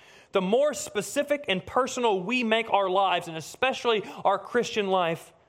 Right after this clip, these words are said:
the more real it becomes.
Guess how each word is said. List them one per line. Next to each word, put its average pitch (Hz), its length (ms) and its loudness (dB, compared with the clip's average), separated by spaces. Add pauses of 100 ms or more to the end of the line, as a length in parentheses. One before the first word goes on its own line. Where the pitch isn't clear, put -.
(380)
the 170 80 -2
more 226 580 2 (140)
real 202 720 0 (160)
it 185 360 0 (120)
becomes. 160 800 -4